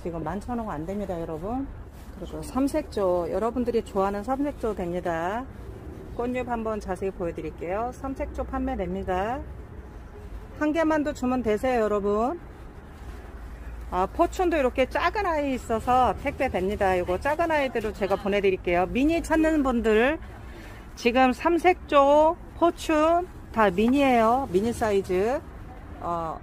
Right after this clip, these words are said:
이번에 미니 사이즈로만 제가 판매 영상 하겠습니다. 어, 호랑나비가 있는데 저 키가 커서 택배가 안 되세요, 여러분. 그리고 여기 보시면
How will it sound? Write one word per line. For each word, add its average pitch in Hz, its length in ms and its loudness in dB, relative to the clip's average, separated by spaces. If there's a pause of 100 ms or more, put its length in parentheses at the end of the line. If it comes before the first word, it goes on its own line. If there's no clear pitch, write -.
이번에 226 340 0
미니 220 320 -2
사이즈로만 208 680 -2
제가 165 560 -4 (920)
판매 277 280 0
영상 233 580 0 (180)
하겠습니다. 208 800 -2 (3750)
어, 190 260 2
호랑나비가 294 640 2
있는데 180 320 0
저 180 260 0 (120)
키가 - 240 2
커서 220 500 0 (720)
택배가 262 420 0
안 143 140 0
되세요, 190 320 2
여러분. 160 380 -2
그리고 269 520 4 (1000)
여기 202 240 4
보시면 220 580 2